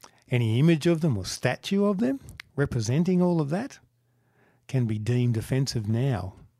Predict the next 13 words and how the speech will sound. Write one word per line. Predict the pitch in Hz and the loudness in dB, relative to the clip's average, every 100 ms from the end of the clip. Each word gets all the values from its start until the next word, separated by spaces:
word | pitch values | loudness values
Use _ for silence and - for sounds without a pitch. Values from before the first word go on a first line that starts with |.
| _ | _
and | 117 101 | -4 -2
subject | - 123 110 113 - | -2 -4 -4 -6 -6
to | - 107 | -8 -6
current | - 143 123 120 | -4 -2 0 -2
sanction | - 165 196 - 90 - _ | 0 0 0 -2 -6 -8 _
on | - 120 | -4 -2
the | 113 | -2
grounds | 110 110 113 101 | -2 -2 -2 -2
that | 113 - | -4 -4
it | 131 131 - | -8 -8 -4
is | 139 127 | -4 -2
offensive | 123 120 127 - 123 120 | -4 -2 -2 -4 -6 -6
or | 127 117 117 | -4 -4 -4